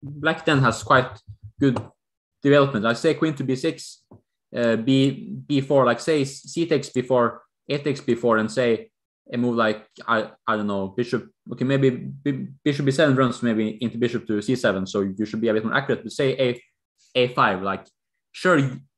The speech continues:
you can trade off these pawns, but in, in the end, Black has better, uh, pieces here, and, uh, Niels is still two moves away from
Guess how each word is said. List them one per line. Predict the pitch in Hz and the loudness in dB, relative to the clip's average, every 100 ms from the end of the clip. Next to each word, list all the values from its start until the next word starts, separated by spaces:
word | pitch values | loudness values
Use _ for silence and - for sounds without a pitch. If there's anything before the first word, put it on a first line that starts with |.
| - | -4
you | 139 | -2
can | 156 139 139 - _ _ _ _ _ | 0 0 -2 -8 _ _ _ _ _
trade | 202 156 | 2 4
off | 147 139 | 4 0
these | 117 - | -6 -4
pawns, | 175 151 123 | 0 0 0
but | - 120 | -6 -4
in, | 139 135 - _ | -4 -4 -10 _
in | 147 143 | -4 0
the | 135 | 2
end, | 143 113 - | 0 -2 -2
Black | 147 151 | -4 0
has | 170 165 | -2 0
better, | - 139 107 113 113 | -4 -4 -6 -10 -6
uh, | 110 101 98 | -4 -4 -4
pieces | 175 147 120 | -4 -2 -2
here, | - 101 | 2 2
and, | 107 101 - _ _ _ - | 2 -2 -4 _ _ _ -6
uh, | 104 | -2
Niels | 107 147 156 | 2 2 2
is | 131 123 | -2 0
still | 160 135 135 _ _ _ | 2 2 0 _ _ _
two | - 160 | -4 0
moves | 135 123 | 0 0
away | 127 123 | 0 0
from | 113 104 110 | -2 -8 -10